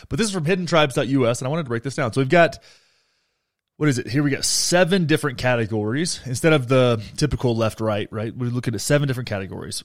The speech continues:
On the far left, you have progressive activists. Uh, just to the right of those, traditional liberals.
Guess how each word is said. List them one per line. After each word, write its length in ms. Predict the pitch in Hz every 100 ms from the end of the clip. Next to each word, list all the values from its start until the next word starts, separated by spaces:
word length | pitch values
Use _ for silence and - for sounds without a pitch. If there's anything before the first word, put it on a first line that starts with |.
| -
On 160 | 117 110
the 60 |
far 280 | - 143 147
left, 300 | 127 151 -
you 80 | 117
have 140 | 98
progressive 460 | 117 110 135 131 107
activists. 600 | 104 107 143 208 - - _ _ _ _ _ -
Uh, 360 | 110 107 104
just 200 | 98 120
to 60 | 120
the 60 | 120
right 140 | 120
of 80 | 113
those, 240 | 143 185
traditional 460 | - 120 143 139 107
liberals. 480 | 101 110 135 -